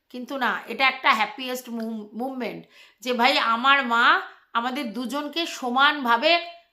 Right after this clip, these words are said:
মানে, ভাগ করে দিয়েছে, মানে, আমার বাবা মা। তো সেই জায়গা থেকে তার একটা হ্যাপিয়েস্ট মুভমেন্ট তৈরি হতো, যে এতটাই আমার বাবা মা কর্তব্য করেছে, but সে জায়গায় ঘন্টা করেছে।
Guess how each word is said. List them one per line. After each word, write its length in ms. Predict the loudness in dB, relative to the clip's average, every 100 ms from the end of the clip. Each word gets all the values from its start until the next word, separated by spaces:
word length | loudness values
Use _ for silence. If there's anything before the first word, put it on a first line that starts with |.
| _
মানে, 480 | -4 -2 -2 -4 -6 -8 -12 -16 -6
ভাগ 160 | -2 -2 -2
করে 200 | -2 -2
দিয়েছে, 360 | -2 -4 -4
মানে, 160 | -2 -2
আমার 200 | -2 0
বাবা 260 | 2 2
মা। 180 | 0 -6 -12 _ _ _
তো 100 | -8
সেই 240 | -4 -4
জায়গা 260 | 0 0 0
থেকে 200 | -2 -6
তার 200 | 0 0
একটা 240 | 0 -4 -2
হ্যাপিয়েস্ট 560 | -2 -2 -8 -8 -8
মুভমেন্ট 440 | -6 -4 -2 -4 -2
তৈরি 220 | -4 -2
হতো, 240 | -4 -6
যে 120 | -4 0
এতটাই 500 | 0 -2 -4 0 0
আমার 260 | 2 0
বাবা 220 | 2 0
মা 100 | 0
কর্তব্য 600 | -2 -2 -4 -4 -4 -4
করেছে, 400 | -6 -8 -12 -16 -20 _ _ _
but 120 | -4 -4
সে 260 | -4 -2
জায়গায় 380 | 0 4 2 2
ঘন্টা 480 | -8 -8 -4 0 0
করেছে। 440 | 0 -8 -12 -14